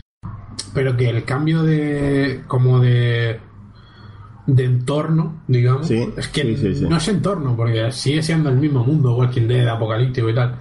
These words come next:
Speaker 2: Ujú.
Speaker 1: Pero como que te mete en, en la piel de otra, de otro,
Speaker 2: Sí.
Speaker 1: de otro tipo de personaje que no habíamos visto hasta ahora, desde otro
Speaker 2: Eso
Speaker 1: punto
Speaker 2: es.
Speaker 1: de vista, por lo menos.
Speaker 2: Eso es, eso es, eso es.
Speaker 1: Y
Speaker 2: No, no, y,
Speaker 1: creo
Speaker 2: y eso
Speaker 1: que
Speaker 2: lo hace superinteresante, ¿eh?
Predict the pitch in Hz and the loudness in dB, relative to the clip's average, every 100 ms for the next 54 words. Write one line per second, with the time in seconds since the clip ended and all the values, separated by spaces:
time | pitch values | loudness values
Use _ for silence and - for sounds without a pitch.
0 | - - 120 117 - - - - - - | -6 -2 0 -2 -4 -12 -14 -14 -12 -8
1 | - 143 139 143 131 127 156 160 185 190 | -4 -2 -2 -2 0 2 2 0 0 0
2 | 190 185 180 180 - - - 139 156 156 | -2 -2 -4 -6 -14 -10 -4 -2 -2 -2
3 | 143 151 151 139 - - - 147 151 135 | -2 0 -2 -4 -10 -20 -8 -2 0 0
4 | 143 160 170 165 151 147 165 165 160 147 | 0 2 2 2 0 0 0 2 0 0
5 | 139 131 156 117 92 - - - - - | -2 0 0 0 -4 -12 -18 -16 -8 -2
6 | 139 160 170 175 165 - 151 135 165 151 | 0 2 2 2 0 0 -2 0 0 2
7 | 139 131 127 127 131 123 110 104 - 127 | 2 2 4 2 0 -2 -2 -4 -2 0
8 | 123 127 156 151 156 147 127 131 - 117 | 2 2 0 2 2 2 2 0 -2 -2
9 | 113 110 107 117 113 113 - 92 - 101 | -2 0 0 0 0 -2 -2 -4 -2 -4
10 | - 69 - - - - - - - _ | -4 -6 -6 -8 -10 -14 -16 -18 -20 _
11 | _ - - - 160 160 147 139 143 147 | _ -20 -20 -6 -2 0 2 0 -2 -4
12 | 156 170 165 160 151 143 135 123 107 110 | -2 0 -2 -4 -4 -4 -4 -4 -4 -4
13 | 95 71 120 | -4 -6 -8